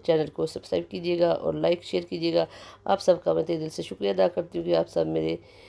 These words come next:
अ, मेरी ब-, फैमिली बड़ी होती जा रही है और आप, अम, जज़ाकल्लाह खैर। अ,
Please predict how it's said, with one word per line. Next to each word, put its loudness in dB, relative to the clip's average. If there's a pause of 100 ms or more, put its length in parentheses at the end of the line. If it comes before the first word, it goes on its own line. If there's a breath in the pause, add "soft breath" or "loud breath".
(360 loud breath)
अ, -4 (1300)
मेरी 2 (120)
ब-, 4
फैमिली 2
बड़ी 2
होती -2
जा 2
रही -2
है 4
और 4
आप, 2 (360)
अम, -4
जज़ाकल्लाह -2
खैर। 2 (680 loud breath)
अ, -4